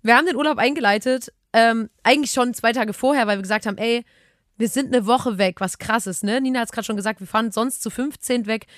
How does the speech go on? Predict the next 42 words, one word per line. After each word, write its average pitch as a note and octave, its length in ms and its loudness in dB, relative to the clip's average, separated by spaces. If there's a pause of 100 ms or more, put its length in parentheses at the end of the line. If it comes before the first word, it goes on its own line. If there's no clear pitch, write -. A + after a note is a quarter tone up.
(140)
diesmal A3+ 240 0
nur B3 220 0
zu A3 140 -6
siebt. A3 220 -4
Und G#3 40 -2
deswegen G#3 240 -4
haben G#3+ 100 -2
wir G#3+ 80 -4
gesagt, G3+ 240 -4
ey G#3 120 -4
Leute, A3 320 -2 (300)
wir G3+ 100 -6
sagen A3 220 6
heute A#3 100 0
nochmal G#3 200 2
Tschüss - 380 -2 (200)
in G#3 80 -2
der G3 120 4
Bar. F#3 380 4 (260)
Wir G#3 120 -8
treffen A#3 260 0
uns A3+ 160 -4
nochmal, G3+ 280 0
wir F#3 60 -4
sagen G3 280 0
Tschüss. - 360 -6 (520)
Und A3+ 360 0
Nina C#4+ 280 2
hat C4 140 2
ihr A3+ 180 2
bestes B3+ 460 0
Leben C4+ 300 0
gelebt. G#3+ 460 -2 (300)
Eine G#3+ 100 -2
Freundin C4 320 2
hat B3 160 -2
Geburtstag B3 480 -2
reingefeiert, A3+ 680 0
wir G3+ 100 0
haben G3+ 200 -2
Party B3 320 0
gemacht. A3 300 -2